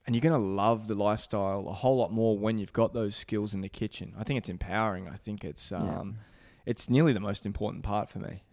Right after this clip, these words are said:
Speaker 1: And it,
Speaker 2: Yeah.
Speaker 1: it becomes the most enjoyable part as well when you make a really delicious meal. It's, you know, no oil, fully plant-based, and it feels good.
Speaker 2: Yeah.
Speaker 1: And you feel good afterwards.
Speaker 2: Totally.
Speaker 1: Yeah.
Speaker 2: And, and it is, th-, and it actually, you just na-,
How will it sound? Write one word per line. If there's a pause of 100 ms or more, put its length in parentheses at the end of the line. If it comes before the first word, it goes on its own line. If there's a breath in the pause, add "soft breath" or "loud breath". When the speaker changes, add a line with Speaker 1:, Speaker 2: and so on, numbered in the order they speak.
Speaker 1:
And
it,
Speaker 2:
Yeah.
Speaker 1:
it
becomes
the
most
enjoyable
part
as
well
when
you
make (420 soft breath)
a
really
delicious
meal.
It's,
you
know,
no
oil,
fully
plant-based,
and
it
feels
good.
Speaker 2:
Yeah.
Speaker 1:
And
you
feel
good
afterwards. (340 soft breath)
Speaker 2:
Totally.
Speaker 1:
Yeah.
Speaker 2:
And,
and
it
is,
th-,
and
it
actually,
you
just
na-,